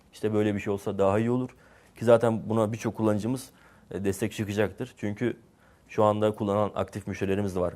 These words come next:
Özellik isteyen ve özelliği hayata geçirilen. Onlar da zaten kendini belli edecektir diye düşünüyorum ben yorumlarda.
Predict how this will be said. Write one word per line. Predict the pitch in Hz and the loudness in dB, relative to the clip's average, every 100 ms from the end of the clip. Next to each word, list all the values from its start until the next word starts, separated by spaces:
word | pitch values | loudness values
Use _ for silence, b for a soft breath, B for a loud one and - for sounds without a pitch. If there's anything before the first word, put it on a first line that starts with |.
| - | -8
Özellik | 95 92 95 90 | -4 2 2 0
isteyen | 92 101 90 92 | -6 -2 -2 0
ve | 90 | -2
özelliği | 90 95 95 98 - - | 2 2 2 -2 -4 -2
hayata | 101 92 104 | 2 4 2
geçirilen. | 92 87 90 101 123 - _ - | -4 -6 -6 -6 -6 -10 _ -4
Onlar | 117 107 | 0 0
da | 101 | 2
zaten | 98 95 110 - | 0 0 -2 0
kendini | 101 98 98 | 0 0 -2
belli | 95 | 0
edecektir | 92 - 92 - 87 | -2 -4 -8 -8 -8
diye | 104 | -6
düşünüyorum | 92 95 87 85 | -6 -6 -4 -6
ben | 87 92 | -8 -6
yorumlarda. | 92 87 85 | -6 -6 -8